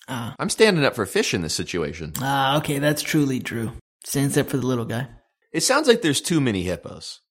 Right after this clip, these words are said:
Speaker 2: That's all I gotta say.
Speaker 1: All right, then kill him. You convinced me. Let's do it.
Speaker 2: Okay, okay. All right. Somebody get on that. Duton? Duton?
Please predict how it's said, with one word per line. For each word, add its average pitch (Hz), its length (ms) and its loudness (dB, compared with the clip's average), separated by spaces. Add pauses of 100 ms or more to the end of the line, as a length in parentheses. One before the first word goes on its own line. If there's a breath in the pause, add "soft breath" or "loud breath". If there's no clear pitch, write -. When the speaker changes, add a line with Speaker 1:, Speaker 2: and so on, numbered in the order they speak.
Speaker 2:
That's 254 140 -2
all 185 120 2
I 113 120 2
gotta 85 240 -8
say. 165 100 -8
Speaker 1:
All 175 60 -2
right, 165 180 -2
then 156 120 -8
kill 196 260 6
him. 160 100 2
You 165 100 -2
convinced 180 440 0
me. 147 180 -8
Let's 156 220 -4
do 202 260 8
it. 147 240 2
Speaker 2:
Okay, 92 280 -10
okay. - 180 -14 (180)
All 110 140 -4
right. 85 240 -2
Somebody 135 260 0
get 123 160 0
on 101 140 2
that. 80 240 -6
Duton? 147 480 2 (320)
Duton? 170 480 0